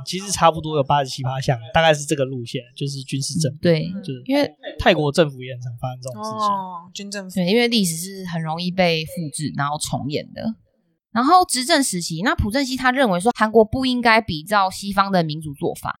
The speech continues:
Speaker 2: 他的观点是因为他觉得说，因为韩国本身经济落后嘛，当时啦，经济落后，然后工业生产水平很低，传统文化势力很强，然后农村存在着大量文盲，识字率很低；城市也存在着大量的失业人口，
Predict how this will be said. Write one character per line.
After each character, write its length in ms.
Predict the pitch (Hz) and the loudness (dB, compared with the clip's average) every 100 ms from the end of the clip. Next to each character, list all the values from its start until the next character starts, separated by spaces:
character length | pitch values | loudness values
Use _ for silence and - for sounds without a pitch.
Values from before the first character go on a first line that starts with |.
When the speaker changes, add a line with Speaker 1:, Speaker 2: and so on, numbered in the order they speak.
| _ _ | _ _
Speaker 2:
他 320 | - 277 277 | -2 4 4
的 160 | 285 226 | 6 4
观 220 | 214 214 | 4 4
点 120 | 226 | 4
是 140 | 180 190 | 2 -2
因 60 | |
为 60 | 202 | -4
他 80 | 214 | -4
觉 180 | 196 165 | -4 -8
得 80 | 156 | -8
说， 400 | - 170 170 170 | -8 -6 -6 -4
因 120 | 240 | 0
为 20 | |
韩 240 | 240 190 175 | 2 2 0
国 320 | 170 165 170 - | 0 2 2 4
本 180 | 165 | 2
身 380 | 156 - 185 185 | 4 2 0 0
经 180 | 196 196 | -6 -4
济 140 | 208 | 0
落 180 | 190 190 | 4 6
后 220 | 160 175 | 6 2
嘛， 140 | - 143 - | 0 -10 0
当 160 | 247 | 0
时 160 | 262 156 | 0 -6
啦， 100 | 120 | -8
经 120 | - 208 | -8 -10
济 120 | 208 | 2
落 160 | 196 | 4
后， 240 | 165 190 147 | 6 4 2
然 100 | 170 | 2
后 160 | 202 | 0
工 220 | 208 202 226 | 2 2 2
业 100 | 208 | 0
生 160 | 202 | 0
产 160 | 202 170 | 0 0
水 160 | - | 0
平 100 | 143 151 | -2 -4
很 120 | 143 - | -12 -2
低， 280 | 202 196 - _ _ | -2 -2 -8 _ _
传 200 | - 294 | 2 6
统 100 | 226 | 6
文 140 | 185 | 6
化 120 | 226 | 4
势 160 | 214 240 | 2 -2
力 140 | 220 | -2
很 160 | 160 135 | -2 -4
强， 180 | - - - _ _ | -6 -8 -12 _ _
然 100 | - | 0
后 120 | 190 254 | 4 6
农 240 | 214 180 | 4 2
村 200 | 180 220 | 2 0
存 180 | 226 170 | 2 0
在 160 | 175 190 | 2 2
着 160 | 165 | 2
大 160 | 151 190 | 2 2
量 160 | 175 160 | 2 0
文 160 | 117 | -2
盲， 160 | 113 - 64 190 | -2 -8 -10 -8
识 140 | - 202 | -6 -4
字 100 | 202 | 2
率 140 | 190 | 2
很 180 | 143 151 - | 2 -4 -8
低； 260 | 135 131 156 _ _ - | -10 -8 -12 _ _ -6
城 220 | - 175 | -2 0
市 200 | 170 226 | 0 2
也 100 | 165 | 2
存 180 | - 170 | 0 0
在 160 | 190 | 0
着 220 | 170 165 | 0 -2
大 240 | 160 220 180 | 2 4 4
量 240 | 196 175 | 4 0
的 220 | 160 147 | -2 -2
失 180 | 143 - | -2 0
业 100 | 202 | 4
人 220 | 165 110 | 4 4
口， 180 | - - | 0 -4